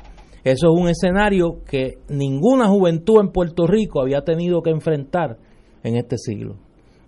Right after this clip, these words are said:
Una juventud que tiene que dividir su tiempo,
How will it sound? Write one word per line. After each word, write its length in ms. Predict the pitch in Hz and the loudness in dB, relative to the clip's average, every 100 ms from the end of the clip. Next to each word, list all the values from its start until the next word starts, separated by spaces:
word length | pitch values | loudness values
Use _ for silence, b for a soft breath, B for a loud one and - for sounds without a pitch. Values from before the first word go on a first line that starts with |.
| - | -6
Una 220 | 156 175 | -2 2
juventud 480 | 185 180 175 214 214 | 4 4 2 0 2
que 140 | 160 | 0
tiene 260 | 127 165 175 | 0 0 2
que 140 | 160 | 2
dividir 380 | 156 151 160 180 | 2 2 2 2
su 220 | - 180 | 0 -4
tiempo, 540 | 151 220 220 - 151 | 0 0 0 -2 -6